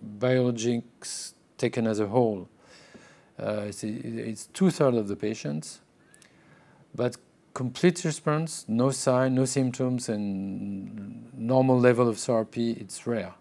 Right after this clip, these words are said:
It's the minority of the patients. It could be that adding on biologic to methotrexate is better than biologics alone.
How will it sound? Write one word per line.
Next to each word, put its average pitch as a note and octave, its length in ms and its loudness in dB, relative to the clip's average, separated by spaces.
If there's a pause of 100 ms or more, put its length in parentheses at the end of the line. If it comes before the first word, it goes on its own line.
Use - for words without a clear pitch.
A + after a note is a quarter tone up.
(600)
It's G2+ 100 -10
the A2 80 -6
minority A#2 640 2
of F2+ 120 -10
the F#2 60 -10
patients. - 640 -14 (680)
It - 220 -8
could D#3 280 2
be D#3+ 380 4 (180)
that B2 480 0 (540)
adding D3+ 320 4
on C#3+ 160 4
biologic C3 480 6
to - 120 -2
methotrexate A#2+ 840 0
is G#2 140 -6
better A#2+ 360 2
than G#2 380 -2 (800)
biologics A2+ 540 0
alone. A2+ 480 -2